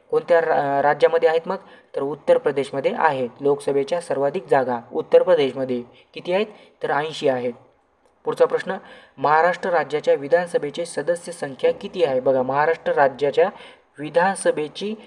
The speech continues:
सदस्य संख्या किती आहे विधानसभेची, बरं का? तर ही आहे दोनशे अठ्ठ्याऐंशी. ओके, मग सर्वाधिक विधानसभेची सदस्य संख्या कोणत्या राज्याची आहे? तर ही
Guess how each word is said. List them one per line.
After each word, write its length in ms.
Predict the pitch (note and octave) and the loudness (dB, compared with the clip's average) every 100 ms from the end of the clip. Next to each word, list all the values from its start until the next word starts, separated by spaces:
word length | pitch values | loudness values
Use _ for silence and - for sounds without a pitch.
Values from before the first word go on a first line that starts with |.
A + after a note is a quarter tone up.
| _ _ | _ _
सदस्य 440 | - D3+ F#3 F#3 | -6 -4 -4 -4
संख्या 380 | E3+ C#3 C3 F3+ F#3 - | -6 -8 -4 -6 -6 -12
किती 260 | G3+ D#3 | -8 -4
आहे 160 | C#3 B2 | -2 -2
विधानसभेची, 600 | C#3 D#3 C#3+ D3 C#3 C#3 | 2 0 2 -6 -6 0
बरं 140 | D#3 | 0
का? 120 | - B2 - - _ - | 0 -6 -8 -20 _ -12
तर 60 | |
ही 180 | C3 D#3+ | -4 0
आहे 160 | D#3 F3 | 0 0
दोनशे 440 | C#3+ C#3+ C#3 G3+ G#3 - | 0 -2 -2 -4 -6 -8
अठ्ठ्याऐंशी. 640 | C#3 - D3+ C3+ A#2+ B2 A2+ _ _ | -8 -6 -6 -6 -8 -12 -14 _ _
ओके, 220 | C#3 G3+ G#3 - _ _ _ _ | -4 -4 -6 -14 _ _ _ _
मग 200 | D3 C#3+ | -4 -4
सर्वाधिक 600 | - C#3+ D#3+ F3 F3 - | -6 -2 2 2 0 -8
विधानसभेची 640 | D#3 D#3+ E3+ E3 D#3 D#3+ F3 | -4 4 4 2 -8 -8 -8
सदस्य 420 | D#3+ D3+ E3 E3 | -6 -4 -4 -4
संख्या 380 | E3 D3+ C3+ B2+ | -6 -2 -2 -2
कोणत्या 360 | - D3+ E3+ | -2 0 2
राज्याची 360 | D#3+ D#3 D#3+ E3 | 2 0 -2 0
आहे? 180 | D#3 F#3+ - - _ - | -2 -4 -8 -20 _ -10
तर 60 | |
ही 140 | C#3+ | -8